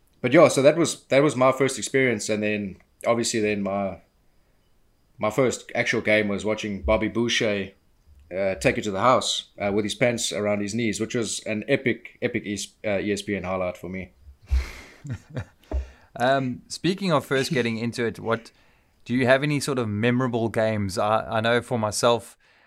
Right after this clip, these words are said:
Speaker 2: um, I was sitting watching the, the Super Bowl in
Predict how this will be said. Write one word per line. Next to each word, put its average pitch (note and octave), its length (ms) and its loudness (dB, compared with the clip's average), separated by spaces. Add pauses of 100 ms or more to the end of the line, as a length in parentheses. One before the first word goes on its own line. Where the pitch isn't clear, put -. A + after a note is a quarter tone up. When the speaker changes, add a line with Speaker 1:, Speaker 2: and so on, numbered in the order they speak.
(220)
Speaker 2:
um, G#2+ 500 4 (800)
I A#2 60 4
was A2 120 2
sitting B2+ 280 2
watching A2+ 340 0
the, G#2 280 0
the A2+ 120 -10
Super A#2 320 -2
Bowl G#2+ 400 2 (240)
in G#2 400 -2